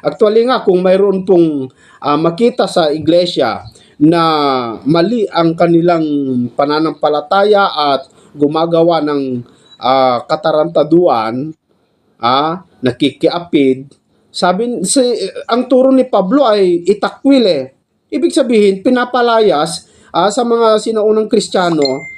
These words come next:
ah, panahon ni, panahon ni, ah, Kristo, panahon ni Apostol Pablo, mga kay-, kaibigan, ah, kapag meron siyang nakita na masama dyan sa loob ng iglesia, pinapalayas, itinatakwil.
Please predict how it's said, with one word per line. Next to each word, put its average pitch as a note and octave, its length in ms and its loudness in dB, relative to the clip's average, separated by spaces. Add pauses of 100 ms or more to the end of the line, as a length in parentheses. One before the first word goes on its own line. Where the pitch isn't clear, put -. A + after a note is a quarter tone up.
(200)
ah, D3+ 80 0
panahon G3+ 560 0
ni, F3 400 2 (1120)
panahon G3 560 0
ni, D#3+ 480 0 (240)
ah, D3 160 -2
Kristo, D3+ 720 0 (240)
panahon G#3+ 560 2
ni F#3+ 160 4 (720)
Apostol G3 400 -2
Pablo, D#3+ 400 0
mga E3 240 0
kay-, D#3+ 320 -4
kaibigan, B2+ 720 -2 (560)
ah, D3+ 240 2 (240)
kapag B3 320 -2
meron B3+ 480 0
siyang G#3+ 400 0
nakita F3+ 720 -2 (720)
na F#3 240 0
masama F#3+ 640 -2
dyan F#3 160 0
sa F3+ 160 -2
loob F3+ 320 -2
ng E3+ 160 2
iglesia, D3 640 0
pinapalayas, G#3 880 0
itinatakwil. F#3 1040 -2